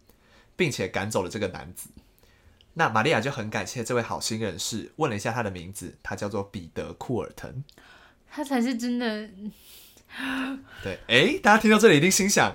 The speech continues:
Speaker 1: 难不成
Speaker 2: 我还以为是这个。
Speaker 1: 对，难不成库尔腾改邪归正了吗？先不要急，我们继续听下去。那因为刚发生了一些烂事嘛，所以玛利亚才是心有余悸，所以库尔腾就邀请玛利亚回家坐坐。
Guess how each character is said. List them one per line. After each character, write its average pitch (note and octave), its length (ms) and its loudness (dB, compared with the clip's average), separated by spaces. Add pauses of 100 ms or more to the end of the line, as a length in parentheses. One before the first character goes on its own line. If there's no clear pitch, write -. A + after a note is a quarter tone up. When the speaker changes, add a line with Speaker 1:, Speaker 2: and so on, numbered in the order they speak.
(180)
Speaker 1:
难 A#2+ 120 4
不 B3+ 100 0
成 D4+ 100 6
Speaker 2:
我 - 120 4
还 B3+ 80 4
以 A3+ 40 4
为 - 20 0
是 C4+ 400 -4
这 B3+ 220 -2
个。 G#3+ 280 -4
Speaker 1:
对， G#3+ 180 0
难 C3+ 180 2
不 G#3+ 40 2
成 D#3+ 220 0
库 G3 200 2
尔 A#2 60 8
腾 G#2+ 200 -2
改 G2 180 2
邪 G2+ 220 -4
归 B2+ 200 0
正 B2+ 220 -4
了 G2 60 -6
吗？ G2 340 -10
先 - 160 -8
不 A2 80 -6
要 G2 80 -4
急， - 180 -14
我 D#2+ 80 -10
们 F2 80 -14
继 G2+ 140 -12
续 G#2 80 -12
听 F#2 220 -16
下 F2 160 -14
去。 - 240 -14 (720)
那 A2+ 300 -2
因 C#3 60 -2
为 D3 80 0
刚 B2 160 0
发 A2+ 140 0
生 A2+ 140 -2
了 G2+ 80 0
一 G2 40 -2
些 G#2+ 120 -2
烂 G2+ 200 2
事 - 220 -4
嘛， - 140 -16
所 A2 120 -4
以 G#2 120 0
玛 G2 220 -4
利 C3 100 0
亚 F#2 120 0
才 G2 200 -6
是 A#2+ 160 -4
心 A#2+ 240 -4
有 F2+ 180 -2
余 D#2+ 140 -12
悸， F#2 240 -8
所 - 180 -4
以 C3 60 -2
库 G3+ 160 0
尔 A#2+ 100 6
腾 G2 160 -6
就 C3 80 -4
邀 C3+ 220 2
请 - 240 -10
玛 F2 140 -8
利 A2+ 100 -4
亚 F2+ 180 -6
回 F#2 220 -8
家 G#2+ 120 -4
坐 B2 160 -6
坐。 - 320 -4